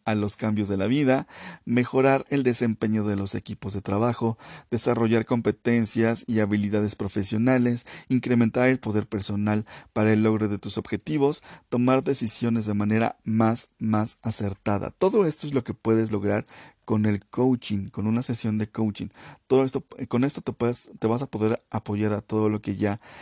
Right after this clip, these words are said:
lo que ya mencionamos, ¿ok? Para tener éxito en tu, en la sesión de coaching o en el coaching que te vas a hacer,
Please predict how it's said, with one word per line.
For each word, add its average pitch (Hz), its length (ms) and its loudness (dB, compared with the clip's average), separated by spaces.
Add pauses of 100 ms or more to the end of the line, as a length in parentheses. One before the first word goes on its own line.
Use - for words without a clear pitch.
(180)
lo 104 180 -4
que 107 140 -4
ya 101 200 -2
mencionamos, 104 960 -2
¿ok? 147 380 -6 (1200)
Para 135 180 6
tener 202 300 4
éxito 214 340 0
en 165 100 0
tu, 98 640 0
en 95 840 -2
la 95 100 0
sesión 107 300 0
de 143 80 0
coaching 110 540 0
o 101 300 0
en 98 140 -2
el 92 100 -2
coaching 104 340 -2
que 117 100 -6
te 104 100 -4
vas 92 200 -2
a 104 40 0
hacer, 98 260 0